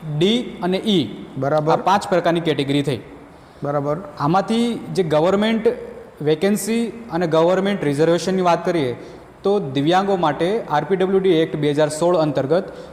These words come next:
Speaker 1: ટોટલ ચાર ટકા વેકેન્સી અભ્યાસ અર્થે અને રોજગારી અર્થે વેકેન્ટ રાખવામાં આવે, આવે છે અને રિઝર્વેશન રાખવામાં આવે છે.
Speaker 2: બરાબર.
Speaker 1: આ જે પાંચ પ્રકાર આપણે જે એ, બી, સી, ડી, ઈ કીધા, તો એમાંથી કોઈ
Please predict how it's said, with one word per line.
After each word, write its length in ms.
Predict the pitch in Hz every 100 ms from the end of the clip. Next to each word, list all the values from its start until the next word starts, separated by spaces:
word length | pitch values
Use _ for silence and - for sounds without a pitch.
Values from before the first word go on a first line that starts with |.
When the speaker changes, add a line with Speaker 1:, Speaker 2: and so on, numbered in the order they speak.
| - - -
Speaker 1:
ટોટલ 480 | 175 175 226 233 - -
ચાર 220 | - 190 214
ટકા 300 | 220 214 202
વેકેન્સી 960 | 180 175 160 180 180 190 208 220 - - - - -
અભ્યાસ 440 | 151 139 170 185
અર્થે 360 | - 185 180 220
અને 300 | 220 208 185
રોજગારી 500 | 147 151 151 175 170
અર્થે 360 | 156 165 220 240 180 147
વેકેન્ટ 340 | 151 156 170
રાખવામાં 400 | 156 143 147 139
આવે, 260 | 139 156 202 -
આવે 180 | 156 156
છે 140 | 165 214
અને 320 | - 190 196
રિઝર્વેશન 520 | 170 170 180 170 156
રાખવામાં 400 | 131 127 127 123
આવે 120 | 120
છે. 160 | 117 -
Speaker 2:
બરાબર. 460 | 139 151 151 160 165 - - - - - - - - - - -
Speaker 1:
આ 100 | 175
જે 100 | 247
પાંચ 380 | 247 185 202 -
પ્રકાર 300 | 226 214 214
આપણે 200 | 208 214
જે 100 | 208
એ, 280 | 214 151 180
બી, 100 | 196
સી, 180 | - 214
ડી, 120 | 214
ઈ 260 | 220 208 190
કીધા, 340 | 190 196 110 107 -
તો 80 | -
એમાંથી 520 | - 165 190 208 247 247
કોઈ 200 | 202